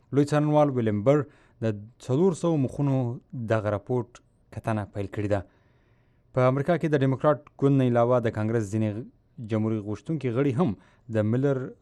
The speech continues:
رپورټ د مکمله متن جاري کولو غوښتنه کوي او وایي چې د لوستلو وروسته به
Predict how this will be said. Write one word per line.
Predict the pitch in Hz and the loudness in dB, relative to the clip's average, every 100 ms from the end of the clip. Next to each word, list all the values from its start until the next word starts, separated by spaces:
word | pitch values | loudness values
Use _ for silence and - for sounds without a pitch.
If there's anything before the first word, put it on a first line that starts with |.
| 120 | -6
رپورټ | 110 - 139 131 110 | -6 -2 0 0 -2
د | 101 | -4
مکمله | 101 120 147 127 104 | -4 -2 -2 0 -2
متن | 117 113 104 | -2 -2 0
جاري | 98 95 | -2 -2
کولو | 110 113 95 | -4 -4 -6
غوښتنه | 90 165 180 | -4 -2 0
کوي | 170 170 | 0 2
او | 165 | 2
وایي | 175 160 | 2 0
چې | 151 | -2
د | 151 | -2
لوستلو | 147 - 180 | -2 -2 -2
وروسته | 170 - 156 | -2 -4 -2
به | 165 | -2